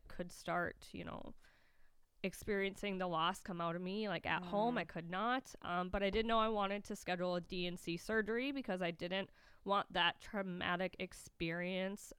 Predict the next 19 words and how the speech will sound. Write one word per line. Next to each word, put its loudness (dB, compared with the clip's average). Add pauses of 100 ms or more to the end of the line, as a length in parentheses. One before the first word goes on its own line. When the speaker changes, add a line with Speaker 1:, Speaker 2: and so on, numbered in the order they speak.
Speaker 1:
of 2 (840)
losing 0
it 4
and -2
the -2
blood 0
and -2
everything -2
like -4
that. 0
It's -4
just -6
not 0
what 0
I 2
wanted -4
to -10
do. 2 (600)
Well, 4